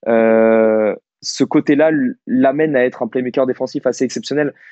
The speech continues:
Euh, il est capable d'avoir cette protection de cercle, euh, d'une manière assez secondaire, certes, mais qui est quand même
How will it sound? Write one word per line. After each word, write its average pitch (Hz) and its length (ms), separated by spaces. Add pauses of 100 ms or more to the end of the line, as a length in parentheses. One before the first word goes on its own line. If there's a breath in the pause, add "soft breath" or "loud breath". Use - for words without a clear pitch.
(280 loud breath)
Euh, 117 500
il 123 120
est 131 60
capable 139 280
d'avoir 135 260
cette - 160
protection - 380
de 127 40
cercle, 143 340
euh, 117 340
d'une 123 260
manière 123 320
assez 123 320
secondaire, 143 540
certes, - 380
mais 120 180
qui - 160
est - 20
quand 127 80
même 123 300